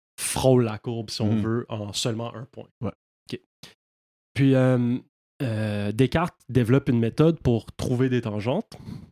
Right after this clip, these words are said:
Speaker 1: Puis Fermat lui dit, « Hey, mais j'ai, euh, moi, j'ai ma propre méthode qui est différente. » Puis, tu sais, il veut lui montrer, puis il pense peut-être qu'elle est meilleure et tout ça.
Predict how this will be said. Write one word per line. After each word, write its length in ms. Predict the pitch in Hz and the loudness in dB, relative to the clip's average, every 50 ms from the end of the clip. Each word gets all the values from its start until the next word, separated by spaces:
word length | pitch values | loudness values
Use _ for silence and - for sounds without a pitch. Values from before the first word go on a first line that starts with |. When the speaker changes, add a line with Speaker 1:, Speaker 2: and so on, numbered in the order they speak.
| _ _ - - _ - | _ _ -20 -18 _ -2
Speaker 1:
Puis 100 | 165 170 | 0 2
Fermat 380 | - 165 143 120 123 143 185 202 | 4 4 2 4 2 2 2 2
lui 140 | 156 123 113 | 2 0 -2
dit, « 240 | 104 117 127 131 - | -2 -2 -4 -2 -2
Hey, 180 | - 143 160 160 | 0 0 0 0
mais 520 | 135 117 110 110 107 104 104 107 107 - - | 0 0 0 0 0 0 0 -2 -2 -4 -6
j'ai, 420 | 101 98 95 98 110 110 110 107 107 | -6 -6 -2 0 0 2 2 2 2
euh, 180 | 107 107 107 | 2 0 2
moi, 140 | 120 131 170 | 4 4 4
j'ai 140 | 170 147 139 | 4 2 0
ma 120 | 120 113 104 | -2 -2 -6
propre 260 | - - 151 - 123 | -2 -4 -2 -2 0
méthode 400 | 117 107 - - 113 131 180 196 - _ | -4 -4 -4 -4 -4 -4 -4 -6 -8 _
qui 80 | - | -6
est 40 | 113 | -4
différente. » 560 | 107 104 - - 123 110 98 104 107 131 160 _ - _ _ _ _ _ _ _ _ _ _ | -4 -4 -6 -4 -4 -6 -6 -8 -10 -12 -12 _ -20 _ _ _ _ _ _ _ _ _ _
Puis, 100 | - 127 | -10 -8
tu 60 | - - | -4 -2
sais, 80 | 196 180 | 0 2
il 220 | 156 147 135 120 | 2 2 0 0
veut 140 | 113 120 120 | 0 -2 0
lui 140 | 120 123 117 | 0 0 0
montrer, 360 | 117 117 117 - - 156 160 | -2 -2 -2 0 0 0 0
puis 420 | - - 120 113 110 110 110 - - | 0 -4 -6 -6 -4 -6 -8 -8 -8
il 100 | 113 - | -12 -8
pense 260 | _ 123 127 131 - | _ -6 -6 -6 -4
peut-être 340 | - 123 113 - 120 120 - | -6 -8 -6 -4 -6 -6 -6
qu'elle 160 | - 113 104 | -6 -8 -8
est 40 | 107 | -6
meilleure 440 | 110 123 139 123 104 101 104 113 107 | -8 -6 -4 -4 -2 -2 -4 -4 -6
et 80 | 101 92 | -8 -10
tout 100 | - - | -10 -12
ça. 240 | - - 113 131 | -8 -6 -6 -6